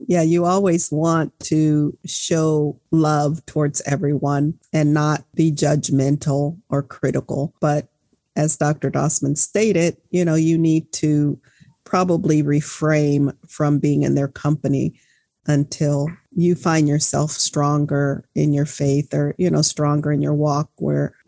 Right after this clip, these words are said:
if you are planning to be around them in a way to witness to them, then you're capable of doing that. But meanwhile, it's best to just reframe and get new friends. So we really hope that you're able to find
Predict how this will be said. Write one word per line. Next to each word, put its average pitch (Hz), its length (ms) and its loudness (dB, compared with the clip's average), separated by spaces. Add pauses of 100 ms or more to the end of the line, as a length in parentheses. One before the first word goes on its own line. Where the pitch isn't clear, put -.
(120)
if 151 260 -2
you 147 360 2
are 143 120 -2
planning 156 480 0
to 156 140 -2
be 147 200 2
around 143 500 2
them 147 160 2
in 143 80 2
a 143 60 2
way 147 260 2
to - 160 -6
witness 143 560 0
to 143 180 -2
them, 139 380 0
then 147 320 2
you're 139 160 2
capable 135 720 -2
of 147 120 0
doing 143 300 2
that. 127 400 -4
But 151 200 -2
meanwhile, 147 640 2
it's 151 240 -2
best 143 440 0
to 147 340 0
just - 320 -2
reframe 165 720 0
and 160 120 0
get 214 200 0
new 202 160 2
friends. 160 720 -2 (120)
So 170 200 -2
we 175 160 2
really 180 380 2
hope 165 420 -2
that 165 320 -2
you're 165 440 0
able 170 340 2
to 156 200 -6
find 160 560 0